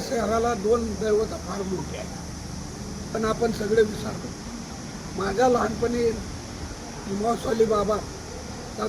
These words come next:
दर्गा आहे, त्याची यात्रा दहा हजार लोक घेऊन होत होती, ते आता बंद पडलेली दिसते. ते हिंदू लोक करत होते, आता हिंदू मुस्लिम एकता दिसेना.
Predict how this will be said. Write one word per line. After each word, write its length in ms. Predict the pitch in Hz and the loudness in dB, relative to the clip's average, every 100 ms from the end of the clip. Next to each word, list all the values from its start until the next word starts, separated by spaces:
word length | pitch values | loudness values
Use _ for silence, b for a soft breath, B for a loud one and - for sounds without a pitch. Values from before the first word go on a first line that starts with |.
| 185 | -2
दर्गा 280 | 196 190 220 | 0 2 2
आहे, 240 | 185 - - - - - - - - | 0 -8 -12 -14 -12 -12 -12 -10 -4
त्याची 340 | 220 269 262 | -2 4 6
यात्रा 300 | 233 220 240 233 | 6 4 4 4
दहा 240 | 220 196 | 2 -2
हजार 280 | 190 233 220 | 2 4 4
लोक 200 | 220 196 | 4 2
घेऊन 460 | 226 202 185 220 196 | 0 2 2 2 2
होत 220 | 190 - | 0 -2
होती, 180 | - - - - - - - - - - - - | -10 -10 -12 -12 -12 -12 -12 -12 -12 -12 -10 -2
ते 40 | 214 | -2
आता 200 | 208 220 | 0 2
बंद 280 | 214 226 226 | 2 2 2
पडलेली 440 | 220 214 220 220 | 2 2 2 0
दिसते. 300 | 214 - - - - - - - - - - - | -2 -6 -8 -10 -12 -12 -12 -12 -12 -12 -12 -8
ते 80 | - | 2
हिंदू 400 | 214 185 202 240 | 4 4 4 4
लोक 200 | 233 226 | 4 4
करत 340 | 220 - 226 196 | 0 0 -2 -2
होते, 240 | 190 190 190 - - - - - - - - - - | -2 -4 -6 -12 -12 -12 -12 -12 -12 -12 -12 -12 -6
आता 140 | 208 220 | -2 2
हिंदू 360 | 180 180 214 220 | 4 4 2 0
मुस्लिम 400 | 208 - 233 226 | -2 0 2 2
एकता 580 | 196 208 202 370 240 | 2 0 0 2 4
दिसेना. 380 | 220 214 226 202 | 4 0 -4 -6